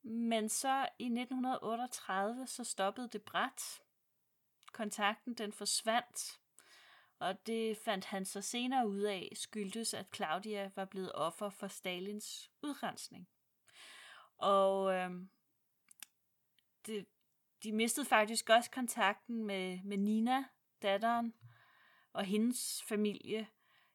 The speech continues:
Øh, og så vidt jeg kan læse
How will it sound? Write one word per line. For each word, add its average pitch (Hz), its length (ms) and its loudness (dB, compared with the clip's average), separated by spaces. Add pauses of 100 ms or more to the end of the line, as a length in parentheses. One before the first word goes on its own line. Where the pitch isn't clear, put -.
(140)
Øh, 180 400 0 (160)
og - 160 6
så 220 120 0
vidt 269 300 -2
jeg 220 240 6
kan 277 140 -2
læse 202 560 -4